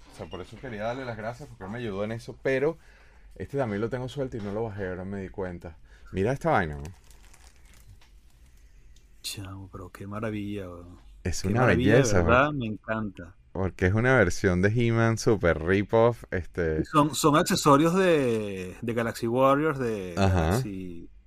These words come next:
Speaker 2: chamo, pero, y con, y es la cabeza de He-Man, pero con,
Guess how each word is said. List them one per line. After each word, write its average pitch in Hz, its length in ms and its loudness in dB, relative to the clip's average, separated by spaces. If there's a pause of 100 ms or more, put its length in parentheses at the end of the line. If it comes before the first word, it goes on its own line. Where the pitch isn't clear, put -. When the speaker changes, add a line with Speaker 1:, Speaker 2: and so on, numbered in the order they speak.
Speaker 2:
chamo, 95 280 -14
pero, 85 260 -20 (380)
y 117 80 -10
con, 127 180 2
y 131 80 4
es 120 80 2
la 143 100 6
cabeza 143 320 4
de 156 100 2
He-Man, 135 360 0
pero 151 200 2
con, 139 380 -4